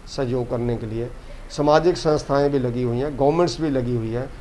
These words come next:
इसमें एकदम कोई बात नहीं की जा सकती है। कोई भी एकदम विपत्ति आती है तो उसके लिए एकदम कुछ नहीं किया जा सकता, लेकिन गवर्नमेंट्स ने जो मेहनत की है, मैं इसमें कांग्रेस बीजेपी की बात नहीं करता। अगर मुकेश अग्निहोत्री जी को लगता है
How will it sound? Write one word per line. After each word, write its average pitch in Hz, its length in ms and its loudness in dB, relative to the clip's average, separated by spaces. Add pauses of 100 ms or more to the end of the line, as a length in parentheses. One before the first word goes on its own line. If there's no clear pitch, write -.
(360)
इसमें 196 300 8
एकदम 202 640 10
कोई 202 200 6
बात 175 280 8
नहीं 175 220 6
की 156 180 2
जा 143 120 6
सकती 127 280 0
है। 143 60 4
कोई 160 240 6
भी 196 100 4
एकदम 185 360 6
विपत्ति 160 480 2
आती 147 280 4
है 120 180 0 (440)
तो 165 80 0
उसके 180 240 0
लिए 185 120 6
एकदम 165 280 2
कुछ 170 260 -2
नहीं 143 120 0
किया 127 200 0
जा 120 140 0
सकता, 120 340 0
लेकिन 147 420 2
गवर्नमेंट्स 156 460 4
ने 135 140 2 (480)
जो 165 120 6
मेहनत 170 320 8
की 147 220 0
है, 110 160 -2 (320)
मैं 175 160 4
इसमें 190 220 2
कांग्रेस 185 360 6
बीजेपी 196 380 2
की 196 120 0
बात 156 240 4
नहीं 170 120 2
करता। 143 260 4
अगर 156 140 2
मुकेश 156 380 2
अग्निहोत्री 175 460 2
जी 180 80 4
को 180 100 2
लगता 156 380 4
है 117 180 2